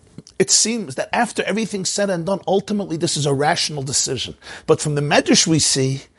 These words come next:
that it's connected to something that's super rational. Chelek Hashem, Chelki Hashem Amnaf. Which one is it? Or to put it differently, there is somewhat of a subtle contradiction in the Medrash itself. What motivates, what's, what inspires this person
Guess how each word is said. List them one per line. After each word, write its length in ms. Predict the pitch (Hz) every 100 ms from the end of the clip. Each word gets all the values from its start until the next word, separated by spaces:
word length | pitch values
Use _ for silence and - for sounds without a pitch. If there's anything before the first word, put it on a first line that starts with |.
| - - -
that 120 | - 135
it's 140 | -
connected 480 | - 131 160 - 131
to 100 | 117
something 360 | - 127 120 110
that's 180 | -
super 320 | - 135 - 90
rational. 500 | 78 73 - - - _ _ _ _ _
Chelek 480 | - - 147 143 120
Hashem, 500 | 101 - - 127 92
Chelki 420 | - 123 127 -
Hashem 260 | 104 - 107
Amnaf. 280 | 92 80 - -
Which 240 | - 165 -
one 140 | 131
is 140 | 110 -
it? 80 | - - -
Or 120 | - 277
to 100 | 170
put 180 | 254 294
it 100 | 139
differently, 600 | 220 - - 120 95 - - -
there 180 | 175 180
is 140 | 165
somewhat 380 | - 226 240 220
of 100 | 202
a 60 | 151
subtle 380 | - 175 190 175
contradiction 680 | 156 143 139 139 - 135
in 80 | 123
the 60 | 117
Medrash 400 | 127 117 110 -
itself. 500 | - 87 - - - _ _ _ - -
What 280 | 156 254
motivates, 720 | 180 160 185 190 131 117 101
what's, 340 | 123 208 - -
what 220 | 156 -
inspires 840 | 240 - - - 147 165 151 120 104
this 200 | 165 -
person 600 | - 160 - - 98